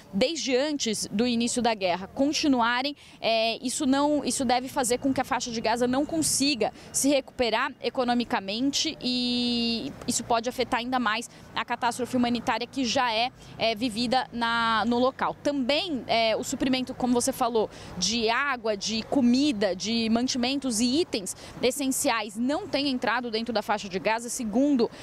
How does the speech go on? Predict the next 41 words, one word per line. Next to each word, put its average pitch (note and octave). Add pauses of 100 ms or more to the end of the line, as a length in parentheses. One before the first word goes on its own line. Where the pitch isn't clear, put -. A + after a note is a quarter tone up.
(120)
aponta A3+
a A#3
onu. B3
Num B3+
outro D#4+
relatório, C4 (260)
é, A3+
a, A3
o, A#3
de, G3+
o, A3
a A3+
onu G#3+
diz G3+
que B3
o G#3+
suprimento A#3
acabou B3 (340)
de F#3+
água, A#3+
por A3
exemplo, G#3
no G#3
norte A#3
da A#3
faixa G#3+
de F3+
Gaza, A#3+
principalmente A#3+
no A#3
campo A3+ (320)
de A3
Jabalia, A3+
que -
é G#3+
um A#3
campo A#3
que A#3
vem G#3+
sendo A#3
alvo G3+